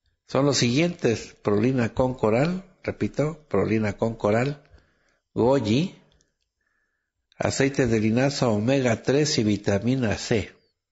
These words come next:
lisina. Nuevamente, prolina con coral, goji, aceite de linaza, omega tres y vitamina C,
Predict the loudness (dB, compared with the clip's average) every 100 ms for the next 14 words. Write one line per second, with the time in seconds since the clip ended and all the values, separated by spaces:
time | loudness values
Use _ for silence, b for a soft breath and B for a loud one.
0 | _ _ _ _ _ _ _ _ _ _
1 | _ _ _ _ _ -2 0 2 0 -2
2 | -8 _ _ _ _ _ _ _ _ _
3 | _ _ -20 _ _ _ -2 0 2 0
4 | -2 -2 -2 -4 b b b b b b
5 | b b b -20 _ _ _ 0 2 2
6 | 0 0 -2 -2 0 0 0 -2 -6 -14
7 | _ _ _ _ _ -16 -6 0 2 2
8 | 0 0 -2 -10 _ _ _ _ _ _
9 | _ b b b b b b -6 -2 -2
10 | 0 -2 0 0 0 0 0 0 -2 -2
11 | -2 -2 0 0 -2 0 0 0 -2 -2
12 | -2 -2 0 0 -2 0 0 -2 -8